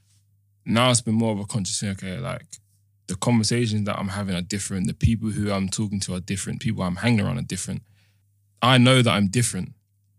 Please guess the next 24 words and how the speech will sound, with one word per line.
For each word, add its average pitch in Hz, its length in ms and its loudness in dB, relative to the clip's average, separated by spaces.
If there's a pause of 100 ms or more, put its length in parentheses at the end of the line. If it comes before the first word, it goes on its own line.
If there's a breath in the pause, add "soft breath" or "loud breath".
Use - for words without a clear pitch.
(400)
but 90 120 0
it's 98 80 -2
just 101 160 -2
that, 95 200 -6 (440)
okay, 104 460 -6 (800)
I 127 40 -2
don't 135 100 2
know, 165 160 6
it's 104 100 4
just 123 180 2
like 123 220 2
there's 131 220 2
this, 131 160 4
there's 131 380 0
this - 20 2
expectation 135 720 2
that 107 140 0
you, 120 260 0
that 107 160 2
you 117 160 2
need 123 340 4
to 107 380 2 (880)
fit - 360 0
in 131 240 2